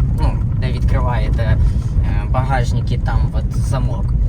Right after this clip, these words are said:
там вже є трішечки поцарапано. Не смертельно, но неприємно. В багажник був куплений Ева коврик.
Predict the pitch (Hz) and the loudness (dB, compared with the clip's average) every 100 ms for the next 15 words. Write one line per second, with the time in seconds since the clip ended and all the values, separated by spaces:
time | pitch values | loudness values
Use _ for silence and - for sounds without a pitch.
0 | - - - - - 180 214 185 - - | -2 -2 -2 0 -2 -2 -2 0 0 0
1 | 156 165 156 120 - - - - - - | 2 2 0 0 -2 0 0 2 2 0
2 | - - - - - - - - - - | 0 0 2 0 0 0 0 0 -2 -2
3 | - - - - 214 214 175 - - 240 | 0 0 0 0 -2 -2 -2 -2 0 0
4 | 254 226 196 190 - - 170 202 170 151 | 0 0 -2 -2 -2 -2 -2 -2 -2 -2
5 | 139 135 - - - - - - - - | -2 -2 -2 -2 -2 -2 -4 -4 -6 -4
6 | - - - - 196 226 226 156 139 131 | -4 -4 -4 -2 -2 0 0 -2 -4 -4
7 | 127 151 - 196 - - - 131 - - | -2 -4 -4 -4 -4 -4 -2 -2 -2 -2
8 | - 143 - - 208 226 220 | -2 -2 0 -2 -2 -2 -4